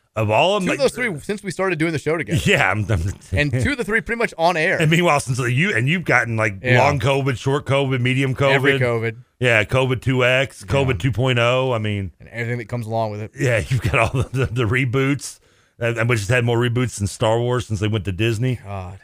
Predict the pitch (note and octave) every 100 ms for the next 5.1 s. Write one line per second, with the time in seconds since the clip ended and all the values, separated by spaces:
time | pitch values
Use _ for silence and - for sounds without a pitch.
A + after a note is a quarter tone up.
0 | _ G#2+ C3 B2+ A2 G2+ F#2+ G2+ - _
1 | _ _ _ - A2+ - - - A#2 B2+
2 | D#3 B3 D#4+ A#3 F#3 D3+ D3 A2 D3 A#2
3 | C#3 G#3+ B3 B2 C#3 G#3+ D4+ - F#3+ B3
4 | G3+ C#3+ D3 D3+ - - A#2 - G3+ C4
5 | G#2+